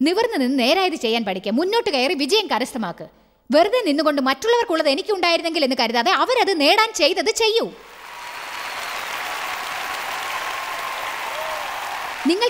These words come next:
കണ്ടിട്ടുള്ളതിലേക്കും വെച്ച് ഏറ്റവും അസ്വസ്ഥതയും വേദനയുമുള്ള ഒരു സ്ത്രീയായിരുന്നു ഞാൻ എന്നത് തികച്ചും സത്യമാണ്. സമാധാനം എന്താണെന്ന് എനിക്കറിയില്ലായിരുന്നു. എൻ്റെ ജീവിതത്തിൽ ആദ്യമായി സമാധാനം കിട്ടാൻ ആരംഭിച്ചപ്പോൾ, ഞാനിപ്പോൾ പറയുന്നത് തികച്ചും സത്യമാണ്, എനിക്ക് സമാധാനം കിട്ടാൻ ആരംഭിച്ചപ്പോൾ എനിക്ക് മടുപ്പ് തോന്നി.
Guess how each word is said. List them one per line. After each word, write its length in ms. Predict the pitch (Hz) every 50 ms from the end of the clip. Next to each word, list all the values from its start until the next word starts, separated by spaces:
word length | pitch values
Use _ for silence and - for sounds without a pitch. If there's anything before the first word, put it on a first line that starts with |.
| -
കണ്ടിട്ടുള്ളതിലേക്കും 640 | 339 320 339 427 403 381 359 339 285 330 320 330 320 294
വെച്ച് 160 | 269 - 285
ഏറ്റവും 320 | 294 370 - 440 427 370
അസ്വസ്ഥതയും 500 | 262 - - 403 392 - 381 359 359 320
വേദനയുമുള്ള 520 | 269 262 285 311 349 370 370 349 311 294 285
ഒരു 140 | 269 254
സ്ത്രീയായിരുന്നു 540 | 269 - 320 320 339 370 330 311 294 285 302
ഞാൻ 260 | 294 254 240 269 277
എന്നത് 260 | 254 233 262 285 453 466 392
തികച്ചും 300 | 349 427 427 - 440 403
സത്യമാണ്. 460 | - 339 - - 359 269 180 151 - - - - -
സമാധാനം 520 | - 320 311 370 427 453 440 453 427 392
എന്താണെന്ന് 280 | 349 339 349 359 381 403
എനിക്കറിയില്ലായിരുന്നു. 640 | 370 - 370 359 370 440 440 392 294 262 254 247 254
എൻ്റെ 140 | 285 330 285
ജീവിതത്തിൽ 420 | 262 311 359 392 381 349 - 330
ആദ്യമായി 400 | 277 277 349 381 427 440 381 359
സമാധാനം 500 | - - 277 262 311 339 392 370 359 320
കിട്ടാൻ 240 | 285 254 294 269 247
ആരംഭിച്ചപ്പോൾ, 640 | 233 247 277 339 320 311 277 - 254 208 220 269 349 - - - - - 302
ഞാനിപ്പോൾ 340 | 320 359 370 - 370 359 -
പറയുന്നത് 440 | 311 302 311 330 330 302 311 302 277 220 -
തികച്ചും 320 | 311 294 392 403 - 427 -
സത്യമാണ്, 760 | - 277 233 - 320 269 240 220 247 359 453 - - - 294
എനിക്ക് 260 | 339 415 - 440 -
സമാധാനം 500 | - 330 320 381 453 480 480 480 494 403
കിട്ടാൻ 240 | 392 - 392 392 359
ആരംഭിച്ചപ്പോൾ 460 | 311 302 320 320 - 370 302 453 494
എനിക്ക് 240 | 415 - - 494 415 311
മടുപ്പ് 400 | 233 311 359 494 - - 480 269
തോന്നി. 240 | 220 190 175 170